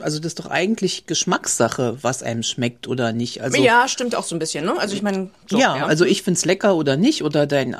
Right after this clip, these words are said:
Speaker 1: dein Opa mag, äh, Zwiebeln in, in den Frikadellen und, äh, jemand anderes eben nicht. Aber das ist wie mit der Musik. <clears throat> Obwohl es einen persönlichen Geschmack ge-, gibt, der auch sehr wichtig ist, spielt das für professionelle Kritiker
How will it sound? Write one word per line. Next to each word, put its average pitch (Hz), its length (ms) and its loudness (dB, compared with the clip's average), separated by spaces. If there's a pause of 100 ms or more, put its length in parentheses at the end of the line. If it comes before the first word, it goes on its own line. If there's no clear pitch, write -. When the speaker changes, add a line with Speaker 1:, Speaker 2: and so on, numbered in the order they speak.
Speaker 1:
dein 123 160 0
Opa 190 340 2
mag, 156 320 4 (100)
äh, 160 140 -2
Zwiebeln 165 500 4
in, 147 220 0
in 151 60 -4
den 151 140 -2
Frikadellen 151 720 0
und, 131 300 -6
äh, 143 220 -6
jemand 147 280 -4
anderes 156 400 -2
eben 131 180 -6
nicht. 214 320 -2 (440)
Aber 180 200 0
das 175 200 -2
ist 208 240 -6
wie 185 100 -2
mit 165 200 -4
der 120 100 -2
Musik. 123 560 -4 (380)
<clears throat> - 560 -10
Obwohl 185 340 4
es 196 160 -2 (100)
einen 175 240 -6
persönlichen 190 640 4
Geschmack 185 380 0 (120)
ge-, 160 280 0
gibt, - 400 -2
der 165 140 2
auch 135 120 0
sehr 190 340 0
wichtig 180 400 -4
ist, - 300 -4 (720)
spielt 175 840 2
das 165 120 0
für 170 200 0
professionelle 165 680 0
Kritiker 190 720 2